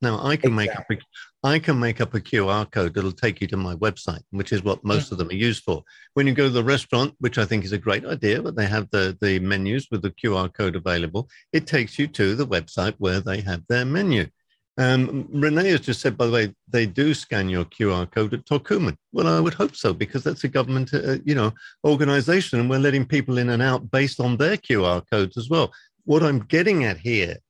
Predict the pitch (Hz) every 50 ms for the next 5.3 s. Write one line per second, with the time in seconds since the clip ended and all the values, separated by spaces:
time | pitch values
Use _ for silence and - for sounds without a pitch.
0 | _ _ _ _ - 139 127 117 110 110 104 - - - _ - 117 98 - 143
1 | 131 131 - - - - 117 104 95 - _ - - 165 156 139 151 175 208 196
2 | 175 151 131 123 135 131 110 117 135 - - - - 120 107 110 117 113 104 98
3 | 92 82 - _ _ _ _ _ - 139 104 107 92 - - 147 151 135 113 104
4 | 95 90 85 82 90 - - - - _ - 135 131 127 139 151 139 - - 143
5 | 127 123 123 120 107 123